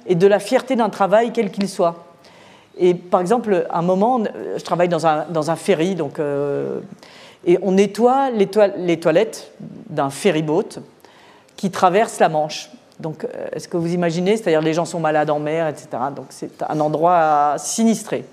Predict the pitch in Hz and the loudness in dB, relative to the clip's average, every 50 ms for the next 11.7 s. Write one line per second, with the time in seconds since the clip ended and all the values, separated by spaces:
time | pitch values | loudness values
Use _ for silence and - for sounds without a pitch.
0 | - - - _ _ _ - - - - - - - - - - - - 190 180 | -20 -20 -20 _ _ _ -20 -20 -20 -20 -20 -20 -18 -20 -18 -6 2 4 4 6
1 | 208 220 202 214 220 208 196 196 180 107 - 139 165 170 190 - 151 165 175 170 | 6 2 2 2 2 4 4 4 2 0 -2 -4 0 0 0 2 2 2 2 2
2 | 175 170 175 220 208 185 202 185 170 185 202 196 202 165 156 151 156 - 160 156 | 0 2 4 2 2 4 2 4 4 4 4 2 2 0 0 0 0 -2 -4 -4
3 | 151 - 165 156 175 226 262 240 202 185 165 175 180 180 165 165 165 180 160 - | -2 0 2 2 4 4 4 4 2 2 0 2 2 2 0 2 2 2 0 2
4 | - 208 202 190 180 170 156 151 156 165 147 - - 170 170 247 254 220 165 160 | 0 0 0 2 2 0 -2 -2 -4 -8 -10 -2 -2 0 2 2 2 2 2 0
5 | 165 - - 185 175 165 151 165 160 160 151 151 160 190 202 196 - - - - | 0 -2 -2 0 0 0 0 -2 0 0 0 2 2 0 0 -2 -6 -14 -20 -20
6 | - - - - - - - 175 175 202 240 262 269 262 240 233 220 226 226 254 | -20 -20 -20 -16 -10 -6 -2 2 4 4 4 6 4 4 4 4 2 2 0 0
7 | 233 220 226 226 - 240 240 247 226 196 - 220 214 220 - 208 196 180 185 196 | 0 0 -4 0 0 0 0 0 -6 -4 -2 -4 -4 -2 -2 -2 -2 0 2 2
8 | 202 202 202 208 202 202 202 196 180 165 175 175 156 156 165 175 180 185 185 170 | 2 4 2 2 0 0 0 -2 -2 -2 -4 -6 -4 -2 0 0 2 0 0 0
9 | 156 156 156 - - - 156 151 151 156 151 - 175 160 151 160 170 170 170 160 | -2 -4 -4 -10 0 0 2 2 2 0 -2 0 0 2 2 2 2 2 2 2
10 | 151 143 143 143 147 147 - - - - - - - - - _ _ - - 170 | 2 2 0 -2 -4 -8 -14 -20 -20 -20 -20 -20 -20 -20 -20 _ _ -2 2 2
11 | 180 196 202 190 190 170 226 262 - - - - 185 170 | 4 4 2 0 0 0 -2 -4 -4 -8 -10 -8 -2 0